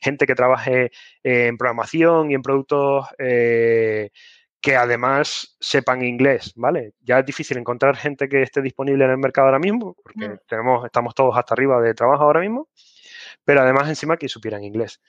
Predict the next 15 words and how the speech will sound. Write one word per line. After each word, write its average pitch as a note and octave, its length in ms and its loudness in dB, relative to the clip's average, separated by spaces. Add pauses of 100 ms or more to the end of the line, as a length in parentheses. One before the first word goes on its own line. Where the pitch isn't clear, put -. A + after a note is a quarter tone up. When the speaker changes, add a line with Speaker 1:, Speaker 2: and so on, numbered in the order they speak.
(580)
Speaker 1:
Entonces D3+ 280 2
nos F#3 80 4
dimos F3+ 200 2
cuenta F3+ 260 4
que F#3 60 -2
una D#3 120 6
de D3+ 60 8
las D3+ 100 2
cosas E3 240 -2
que D3 120 0
más C3+ 140 2
valor D3+ 220 2
tenemos D3+ 240 -2
nosotros E3+ 380 -6
es F#3 180 -4